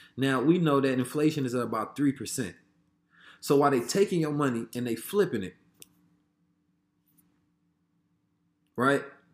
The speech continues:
And they barely giving you access to your own money. That if you went in there and say, "I need my million," they ain't got that. They ain't got it.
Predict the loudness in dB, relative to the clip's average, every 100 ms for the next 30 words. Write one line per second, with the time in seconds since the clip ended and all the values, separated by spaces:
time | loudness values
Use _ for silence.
0 | _ _ _ _ _ _ _ -4 -2 0
1 | 0 6 8 8 6 4 0 0 0 -2
2 | -2 -4 -2 -4 -4 -6 -6 -4 -4 -2
3 | -4 -2 -4 -4 -2 0 0 -2 -4 -8
4 | -12 -10 -10 -10 -10 -10 -12 _ _ _
5 | _ -12 -10 -10 -14 -16 -20 _ _ _
6 | _ -20 -16 -14 -14 -16